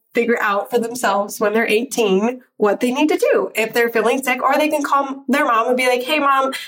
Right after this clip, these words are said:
I was gonna go to the store and buy some medicine. Not sure what I should get." Um, what, you know, at least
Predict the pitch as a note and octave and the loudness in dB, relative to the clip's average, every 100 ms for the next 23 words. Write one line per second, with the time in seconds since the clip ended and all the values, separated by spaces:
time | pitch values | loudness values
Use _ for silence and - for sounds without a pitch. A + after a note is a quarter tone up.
0 | - G#3+ B3 D#4 D#4 C#4+ B3 - - C#4+ | -4 -2 0 0 2 0 0 -4 -2 2
1 | C#4+ C4 C4 B3+ B3+ B3+ C4 C4 C4 B3+ | 2 2 0 -2 -2 -2 0 0 2 2
2 | B3+ C4+ - C4+ C4 B3+ B3 C4+ A#3 B3+ | 2 0 0 0 2 2 2 0 0 2
3 | A#3 A3 - - - G#3 G#3 A3 - C#4 | 2 0 -8 -20 -6 -2 0 0 0 0
4 | C#4+ - - C#4+ C#4 | 0 0 0 0 0